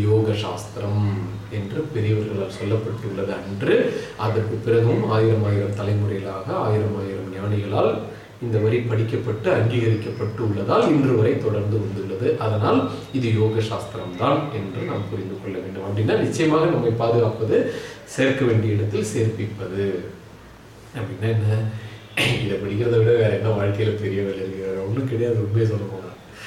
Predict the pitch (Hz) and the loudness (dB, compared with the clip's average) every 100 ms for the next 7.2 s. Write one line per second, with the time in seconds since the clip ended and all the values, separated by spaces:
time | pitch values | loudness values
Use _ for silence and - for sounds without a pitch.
0 | - - 98 92 95 95 101 110 110 - | -16 -14 -10 -6 -6 -4 0 2 2 2
1 | 131 127 113 113 113 110 117 107 110 110 | 2 4 4 4 4 4 2 2 2 2
2 | 104 104 107 107 101 98 90 90 - - | 2 0 0 0 -2 -6 -8 -8 -12 -16
3 | - - - - - 101 95 117 139 151 | -18 -20 -20 -18 -8 -6 -4 -2 0 2
4 | 143 127 123 123 131 120 113 110 110 127 | 2 2 2 2 2 2 2 0 0 -2
5 | - 113 107 - - 110 107 113 110 110 | 0 2 2 2 0 0 2 2 2 2
6 | 107 104 101 101 101 104 107 101 92 92 | 0 0 -2 -2 -2 -2 -2 -2 -4 -6
7 | 95 98 | -8 -8